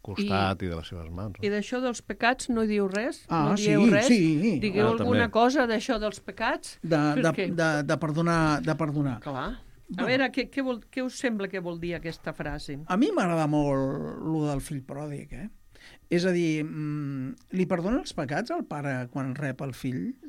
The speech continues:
Speaker 3: No sé, és una pregunta que us faig. Jo crec que sí. L'està perdonant en el sentit més es-, més estricta, l'abraça, l'abraça. O sigui, és a
Speaker 1: Sí,
Speaker 3: dir
Speaker 1: no li té en compte tot el que el
Speaker 3: No,
Speaker 1: fill va
Speaker 3: no,
Speaker 1: fer, no?
Speaker 3: ostres, què va?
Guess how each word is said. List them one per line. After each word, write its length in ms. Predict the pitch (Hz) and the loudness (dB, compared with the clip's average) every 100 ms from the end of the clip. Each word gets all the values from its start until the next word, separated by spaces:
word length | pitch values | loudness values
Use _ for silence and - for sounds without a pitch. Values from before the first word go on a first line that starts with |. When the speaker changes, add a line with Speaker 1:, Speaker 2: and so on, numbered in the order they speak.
| - | -18
Speaker 3:
No 280 | 214 - 127 | -14 -10 -10
sé, 140 | - | -10
és 80 | 113 | -8
una 120 | 131 | -8
pregunta 280 | 131 135 139 | -8 -8 -8
que 80 | 127 | -10
us 60 | 123 | -12
faig. 220 | - 117 139 | -10 -10 -8
Jo 100 | 139 | -6
crec 240 | - - | -6 -6
que 160 | - 104 | -10 -8
sí. 380 | - 233 247 220 | -8 -6 -8 -6
L'està 280 | 131 - 160 | -8 -6 -6
perdonant 360 | 214 196 196 | -6 -4 -2
en 120 | 214 170 | -2 -4
el 60 | |
sentit 360 | 139 143 190 208 | -4 -6 -6 -8
més 480 | 160 151 165 240 - - | -6 -4 -2 -2 -4 -10
es-, 380 | - - - - _ _ - - | -12 -10 -10 -14 _ _ -20 -10
més 320 | 151 165 233 | -6 -2 -2
estricta, 560 | - - 196 247 - 156 | -4 -8 -10 -12 -10 -10
l'abraça, 760 | - 147 120 127 196 240 - - - _ _ _ _ _ _ _ | -4 -4 -4 -6 -6 -6 -8 -12 -20 _ _ _ _ _ _ _
l'abraça. 600 | 139 131 123 208 - 135 135 - _ _ _ _ _ _ - | -8 -8 -6 -2 -2 -4 -10 -18 _ _ _ _ _ _ -8
O 40 | |
sigui, 320 | - 165 160 - | -4 0 0 0
és 140 | 156 170 | -2 0
a 40 | |
Speaker 1:
Sí, 120 | 160 | 2
Speaker 3:
dir 40 | 101 | 2
Speaker 1:
no 60 | |
li 100 | 104 104 | 0 2
té 80 | |
en 100 | 101 | 2
compte 320 | 101 107 117 110 | 2 0 0 -2
tot 260 | 98 - | -4 -6
el 240 | 90 85 87 | -6 -6 -8
que 240 | - 85 78 | -8 -8 -4
el 80 | |
Speaker 3:
No, 200 | 185 190 | -2 0
Speaker 1:
fill 160 | 190 90 | 0 -2
va 80 | 92 | -4
Speaker 3:
no, 80 | - | -4
Speaker 1:
fer, 120 | 104 92 | -4 -6
no? 200 | 104 175 | -8 -8
Speaker 3:
ostres, 260 | - 185 | -4 -4
què 100 | - | -2
va? 160 | 151 233 | -2 -2